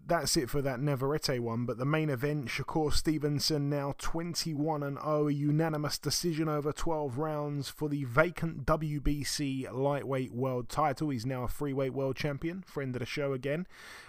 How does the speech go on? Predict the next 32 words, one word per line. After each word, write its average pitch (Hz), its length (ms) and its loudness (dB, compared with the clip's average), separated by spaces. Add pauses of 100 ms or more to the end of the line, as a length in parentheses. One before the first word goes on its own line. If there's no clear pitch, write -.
Um, 143 340 4 (100)
got 175 180 4
in 156 120 4
there 151 140 4
with 139 180 0
Edwin 147 360 2
De 147 100 4
Los 139 200 2
Santos, 165 500 2
sixteen 165 560 0
and 143 160 0
two 180 260 4
now. 147 320 0 (300)
Um, 180 460 4 (840)
to 175 100 0
be 196 120 4
honest 214 180 2
with 143 140 0
you, 143 80 2
I - 20 -2
think 208 180 -2
I'm 160 120 -2
gonna 147 180 2
actually 143 320 -6
let 139 180 -4
you 165 160 -6
take 123 280 -2
over 117 280 -4
on 110 120 -2
this 110 180 -6
one, 107 180 -6
Eddie. 110 300 -6